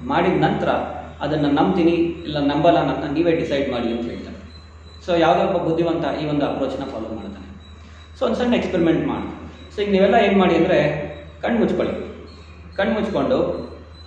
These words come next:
ಮನಸ್ಸಲ್ಲೇನೆ ನೀವು ಯಾವುದೋ ಒಂದು ಇಷ್ಟಪಡುವಂಥ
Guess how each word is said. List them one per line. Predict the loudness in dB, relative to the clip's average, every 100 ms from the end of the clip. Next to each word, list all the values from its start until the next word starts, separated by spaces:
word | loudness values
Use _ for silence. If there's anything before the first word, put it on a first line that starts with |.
| -20 -12 0
ಮನಸ್ಸಲ್ಲೇನೆ | 2 4 4 4 2 0 -4 -10 -14 -16 -18 -12 -4
ನೀವು | 0 6
ಯಾವುದೋ | 6 6 4
ಒಂದು | 2 2 2
ಇಷ್ಟಪಡುವಂಥ | 0 -2 -2 0 0 0